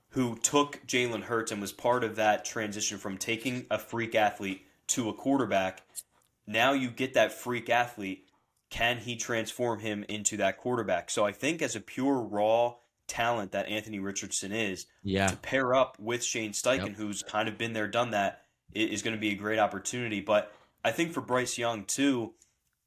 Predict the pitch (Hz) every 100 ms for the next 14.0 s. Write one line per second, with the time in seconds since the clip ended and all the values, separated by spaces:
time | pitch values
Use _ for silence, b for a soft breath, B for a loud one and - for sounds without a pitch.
0 | _ - 131 151 135 147 143 143 135 143
1 | 139 - 85 - 104 110 127 120 120 123
2 | 123 110 110 - 104 113 - 98 98 -
3 | _ _ _ - 92 92 92 - 110 117
4 | 123 127 123 - 113 107 107 110 - 101
5 | - 107 104 95 _ _ _ _ - 117
6 | 101 127 117 117 107 110 127 156 156 139
7 | 135 131 120 123 - 101 110 - 117 104
8 | - 107 104 104 - - _ _ - 92
9 | - 104 104 - 101 110 101 - 95 92
10 | _ _ - 123 104 107 131 143 156 143
11 | 143 120 110 - 123 123 107 101 110 113
12 | 104 95 - 104 - 101 - 120 113 110
13 | 110 101 98 - 101 98 101 107 104